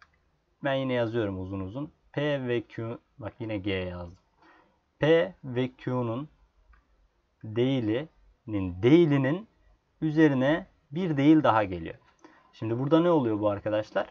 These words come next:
Ne yapıyorduk? Değilinin değili birbirini götürüyordu.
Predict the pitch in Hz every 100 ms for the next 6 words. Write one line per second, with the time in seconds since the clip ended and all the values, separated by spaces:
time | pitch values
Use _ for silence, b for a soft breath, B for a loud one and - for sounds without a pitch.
0 | - 131 139 - - - 131 127 147 156
1 | 160 139 151 175 165 151 175 170 156 151
2 | 113 90